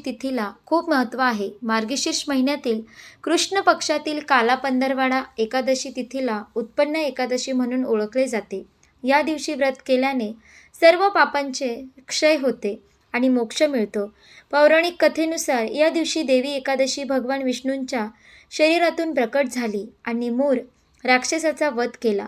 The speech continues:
म्हणूनच ही एकादशी सर्व एकादशी व्रतांची सुरुवात आहे. तर या दिवशी काय करावे आणि काय करू नये याबद्दल जाणून घेऊया. उत्पन्न एकादशीच्या दिवशी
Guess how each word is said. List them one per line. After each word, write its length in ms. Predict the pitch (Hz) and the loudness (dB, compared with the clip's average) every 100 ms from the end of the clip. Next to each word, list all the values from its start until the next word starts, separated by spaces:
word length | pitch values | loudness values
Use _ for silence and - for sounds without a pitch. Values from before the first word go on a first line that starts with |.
| - | -8
म्हणूनच 440 | 240 254 285 311 302 | -2 0 0 -2 -4
ही 100 | 285 | -8
एकादशी 720 | - 226 220 254 262 262 220 220 - - _ - | -2 -2 0 0 -2 -2 -4 -6 -10 -20 _ 2
सर्व 260 | 330 359 | 6 6
एकादशी 580 | 381 320 311 285 285 294 | 4 2 2 2 2 2
व्रतांची 500 | 269 240 254 254 277 | 0 2 0 0 -2
सुरुवात 380 | - 247 226 247 | -2 -2 0 -2
आहे. 260 | 247 208 196 - _ _ 320 | -2 -4 -6 -10 _ _ 4
तर 140 | 320 | 4
या 220 | 285 277 | 6 2
दिवशी 440 | 285 302 - 226 220 - - - | 2 -2 -4 -6 -6 -10 -20 0
काय 220 | 262 277 | 4 4
करावे 420 | 320 330 302 294 302 | 4 2 2 2 0
आणि 260 | 285 294 285 | 0 -4 0
काय 180 | 233 254 | 2 2
करू 340 | 269 269 269 | 2 2 2
नये 380 | 277 262 226 214 _ 220 | 0 -2 -2 -6 _ 0
याबद्दल 480 | 247 262 247 208 269 | 0 2 -2 -2 -2
जाणून 380 | 247 226 220 226 | 0 0 0 0
घेऊया. 380 | 220 208 202 - _ _ _ _ _ _ | 0 0 -4 -10 _ _ _ _ _ _
उत्पन्न 420 | 285 277 - 370 403 | -4 -2 2 2 4
एकादशीच्या 760 | 359 - 285 269 269 277 302 | 0 0 0 0 -2 -4 -2
दिवशी 480 | 294 330 320 233 226 | 0 -2 -2 -4 -6